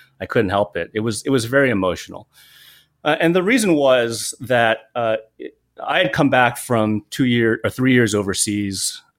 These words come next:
uh, and in the summer of two thousand, actually the fall of two thousand and four, uh, Director Tenet had resigned, um, in July of that summer, and we had all sorts of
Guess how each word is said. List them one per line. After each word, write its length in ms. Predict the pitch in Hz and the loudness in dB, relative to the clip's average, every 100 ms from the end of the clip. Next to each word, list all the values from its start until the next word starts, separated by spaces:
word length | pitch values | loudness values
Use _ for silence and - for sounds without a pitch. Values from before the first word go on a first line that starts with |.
| - | -6
uh, 360 | 101 95 95 | -2 0 0
and 340 | 107 101 98 92 | -2 -2 -2 -4
in 120 | 104 | -6
the 80 | 98 | -6
summer 420 | - 113 107 101 | -2 -2 0 0
of 340 | 98 92 87 | 2 0 -4
two 140 | - 104 | -10 -8
thousand, 720 | 101 92 92 90 92 90 - | -2 0 0 0 -4 -8 -6
actually 280 | 120 - 98 | -8 -6 -8
the 80 | 87 | -6
fall 320 | - 113 104 | 0 2 2
of 80 | 87 | 0
two 100 | 110 | -6
thousand 400 | 98 95 90 90 | -2 -2 -2 -4
and 140 | 85 | -8
four, 480 | - 95 92 90 - _ _ _ _ _ _ _ - | -10 -8 -4 -4 -6 _ _ _ _ _ _ _ -8
uh, 540 | 98 95 98 95 92 - | -2 0 2 0 -2 -4
Director 320 | 117 117 - | -2 0 0
Tenet 400 | 98 127 113 110 | -4 -2 0 -2
had 220 | - 107 | -2 -2
resigned, 880 | 95 92 87 95 98 98 95 92 90 - - - | -2 -4 -2 -2 0 -2 -4 -4 -6 -12 -18 -16
um, 560 | 104 95 92 95 92 92 | -10 -6 -4 -4 -4 -8
in 180 | 95 87 | -10 -10
July 520 | 101 92 92 95 92 | -8 -4 0 0 0
of 180 | 92 90 | -2 -4
that 180 | 92 | -6
summer, 400 | - 101 92 90 | -6 -8 -6 -4
and 160 | 87 82 - - - _ _ | -6 -10 -18 -20 -20 _ _
we 140 | 131 | -4
had 440 | 113 113 107 104 123 _ | 0 2 2 0 -6 _
all 160 | 165 175 | 0 0
sorts 300 | 175 139 139 | 2 -2 0
of 220 | 120 - | -4 -4